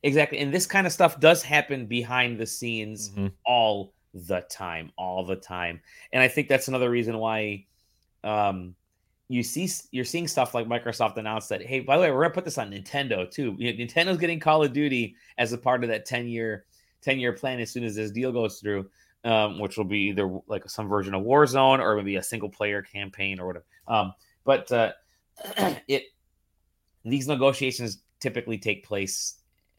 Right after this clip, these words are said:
Speaker 1: in the background, and you'll just get a press release or you get some flashy announcement at E three or something. So to have them spill out this way, I think is just, yeah, it's just pretty funny. But, um, there is other news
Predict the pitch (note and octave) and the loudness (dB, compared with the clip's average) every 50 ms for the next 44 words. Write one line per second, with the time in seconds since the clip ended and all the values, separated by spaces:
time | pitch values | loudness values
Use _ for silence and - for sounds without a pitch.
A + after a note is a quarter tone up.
0 | _ - - G#2+ G2+ F#2+ F#2 F#2 G2+ A2 - - G2 F2 E2+ F2 F#2 F#2 F2+ F2+ | _ -18 -14 -10 -6 -4 0 0 0 0 0 -2 -4 -4 -4 -4 -8 -8 -8 -6
1 | F#2 F2 F#2 F2+ - - G2 F#2 - - F#2+ F#2+ - - F#2 F2 F2 F2 E2+ - | -6 -6 -6 -8 -6 -4 -4 -4 -2 -2 -2 -2 -2 -4 -8 -6 -6 -6 -8 -8
2 | - F2 F2 E2 F2+ F2+ - - - F2+ F2 F2 F2+ - _ - - G#2 G2 F#2+ | -10 -10 -8 -6 -6 -8 -8 -8 -10 -10 -10 -12 -16 -18 _ -8 -2 0 0 0
3 | - - G2 F2+ F2+ F#2 F#2 - F#2+ F#2+ E2+ D#2+ F#2+ F#2+ - - F#2+ F#2+ F#2 F#2+ | 0 -2 -6 -6 -6 -6 -6 -8 -8 -8 -6 -6 -8 -8 -8 -6 -4 -4 -4 -6
4 | - E2 - - D#2 D#2 - - F2+ F2+ - _ - - - _ - - A2+ A#2+ | -8 -18 -18 -18 -16 -14 -10 -8 -8 -8 -8 _ -20 -20 -20 _ 0 2 4 6
5 | A#2+ B2+ C3 A#2+ A#2+ - - C3 B2+ B2 B2 A#2+ - A#2+ G#2+ - G#2+ G#2 G#2 G2+ | 6 6 4 2 0 -4 0 6 8 8 8 8 6 0 -4 -2 0 0 0 0
6 | F#2+ G2+ F#2+ G2 G2 F2 F2+ F#2 - - - _ _ _ _ _ _ _ - - | 0 -4 -4 -4 -4 -2 -2 -4 -4 -6 -8 _ _ _ _ _ _ _ -20 -20
7 | _ _ _ _ _ _ _ _ _ _ _ _ _ _ _ _ _ _ _ _ | _ _ _ _ _ _ _ _ _ _ _ _ _ _ _ _ _ _ _ _
8 | - - - - - - _ _ _ _ _ - - A#3 A#3 - - F#2+ - - | -12 -12 -10 -10 -12 -14 _ _ _ _ _ 4 4 4 4 2 -4 -8 -8 -8
9 | - - D#2+ - - - - - - _ - F2+ F2 - - - F#2 E2+ E2 E2 | -10 -12 -12 -12 -12 -14 -16 -16 -18 _ -6 -6 -6 -6 -6 -4 -2 -2 -2 -4
10 | D#2+ D#2 - _ _ _ _ - - D3+ G3 - G#3 A3 A3 G3+ G#3 - F3 F3+ | -6 -12 -16 _ _ _ _ 6 10 10 12 12 12 12 10 10 10 8 8 10
11 | F3+ F3+ E3+ D#3+ D#3 D#3+ E3 E3+ D#3 | 10 8 6 6 4 4 4 4 2